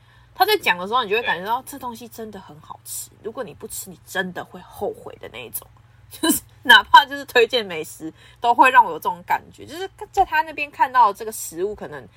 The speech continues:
Speaker 1: 我介绍跟他介绍，他介绍起来就比较好吃，但我介绍起来就还好。
Speaker 2: 不是，我觉得射手座有一个重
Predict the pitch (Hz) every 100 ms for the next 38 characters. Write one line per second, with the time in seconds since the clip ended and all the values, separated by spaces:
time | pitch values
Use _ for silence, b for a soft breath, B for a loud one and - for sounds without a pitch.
0 | b b b b _ 214 202 190 311 262
1 | - 240 226 240 220 220 226 208 214 151
2 | - 233 254 226 226 208 131 175 170 117
3 | - - - - - - _ _ _ _
4 | _ _ _ _ 285 247 180 226 226 214
5 | - 98 175 - - - - - 120 -
6 | - 202 - 95 - 135 95 90 92 -
7 | 139